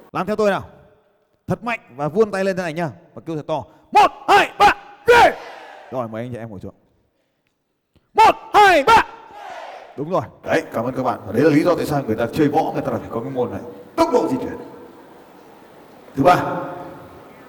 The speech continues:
khả năng kiểm soát của chuyển động. Khả năng kiểm soát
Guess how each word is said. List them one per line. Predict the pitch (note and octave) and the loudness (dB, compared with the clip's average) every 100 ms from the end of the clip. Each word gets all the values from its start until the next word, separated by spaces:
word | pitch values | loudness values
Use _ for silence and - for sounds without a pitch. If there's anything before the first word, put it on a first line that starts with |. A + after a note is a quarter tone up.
| - - - - - - - - - - | -20 -20 -20 -20 -20 -20 -20 -20 -20 -4
khả | G#3 F#3+ | 2 4
năng | A#3 A#3+ | 4 4
kiểm | - - | 2 2
soát | B3+ B3+ | 2 0
của | - - | -2 -6
chuyển | A2 | -2
động. | - - - - - - - - - - - - - | -4 -4 -12 -14 -18 -20 -20 -20 -20 -20 -20 -20 -14
Khả | - A3 A3 | 0 2 4
năng | A3 A3 - A#3 | 0 0 -2 2
kiểm | A3 - | 4 4
soát | A#3 B3 | 2 0